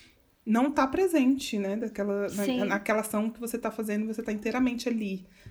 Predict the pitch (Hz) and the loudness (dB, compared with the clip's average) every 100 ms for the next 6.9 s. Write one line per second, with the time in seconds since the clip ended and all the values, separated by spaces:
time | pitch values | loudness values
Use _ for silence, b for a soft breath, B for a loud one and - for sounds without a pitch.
0 | b - - 240 262 285 277 262 254 277 | b -12 -2 6 10 10 10 6 6 6
1 | 277 277 262 254 240 - 233 - 208 196 | 4 0 0 -2 -4 -4 -12 -4 -4 -2
2 | 208 - _ b b _ 240 262 269 254 | -6 -10 _ b b _ -2 2 2 4
3 | 247 226 285 247 220 - b b b - | 0 0 0 0 -2 -8 b b b -2
4 | 240 240 240 233 233 - 254 254 240 247 | 2 4 2 -2 -4 -4 -6 -4 -6 -4
5 | 247 262 254 247 240 226 220 240 226 220 | -2 -2 -2 -2 -4 -4 2 4 4 -2
6 | 240 247 262 269 262 254 220 214 | -4 2 4 6 6 4 2 -2